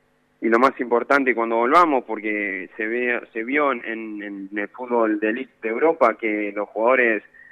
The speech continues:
Eh, pasaron mucho tiempo sin la pelota, pero, eh, lo importante fue que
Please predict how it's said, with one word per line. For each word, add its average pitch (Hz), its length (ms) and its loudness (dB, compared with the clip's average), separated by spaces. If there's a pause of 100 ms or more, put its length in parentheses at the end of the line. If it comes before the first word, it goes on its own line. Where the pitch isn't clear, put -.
(180)
Eh, 98 540 -6 (800)
pasaron 127 420 0
mucho 135 300 -4
tiempo 143 380 0
sin 139 180 -2
la 127 80 4
pelota, 160 600 2
pero, 110 500 -6
eh, 104 440 -12
lo 107 140 -6
importante 113 500 0
fue 120 220 -8
que 107 580 -2